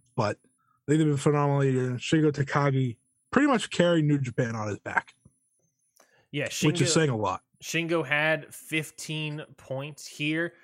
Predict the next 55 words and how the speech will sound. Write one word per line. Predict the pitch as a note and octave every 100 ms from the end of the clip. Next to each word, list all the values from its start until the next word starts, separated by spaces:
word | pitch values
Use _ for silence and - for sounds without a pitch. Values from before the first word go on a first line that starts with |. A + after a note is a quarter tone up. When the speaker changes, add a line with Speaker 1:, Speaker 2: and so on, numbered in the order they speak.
| _ -
Speaker 2:
I | F3
don't | C4 A#3
think | - - A#3+ G#3 - -
we | C3+
could | B2 D#3+
have | C3+
expected | A#2+ - C3+ C3 B2
Shingo | - C3+ B2+ B2
to | - A2
be | B2 A#2+ A#2+ A#2+ A#2 B2 C3
the | B2+
kind | A2+ D3
of | C3+
guy | C3 C3
that | A#2+ A2
is | E3+ F3+ D#3+
going | B2+ C#3
to | A#2+
carry | A2 B2+ A#2+ A2+
New | A#2 A2
Japan | A2 A2+
on |
the | G#2+
back | G#2 G#2 -
this | G#2 -
year, | A2 A2 B2 _ _ -
but | B2+
obviously | C3+ D3 D3 - C#3+
there | C3+
were | C3
a | B2+ A2+
lot | G#2 G#2 C3+ G3+ D#3
of | B2+ A#2
different | B2+ C3 -
factors | - C#3+ C#3 D#3+ D3+ D3+ A#2+
that, | C#3 C#3+ D3+
uh, | C3+ C3+ C3+ B2
put | - F#3+
him | D#3+ E3+ E3+
into | F3 E3
that | E3+ D#3
role. | D3+ G#3+ C#3+ F#2+ _ _
And | C3+
I | C3+
think, | B2+ G3+ A#3 G3+ - _ _
uh, | A2 A#2 B2
and | B2
I |
think | A#2 C#3+ B2
the | A#2+
audience | C3 C#3 B2 -
voted | A#2+ B2 A#2+ A#2+
as | A#2 A2+ -
the | A#2
same, | - D#3+ F#3+ C3+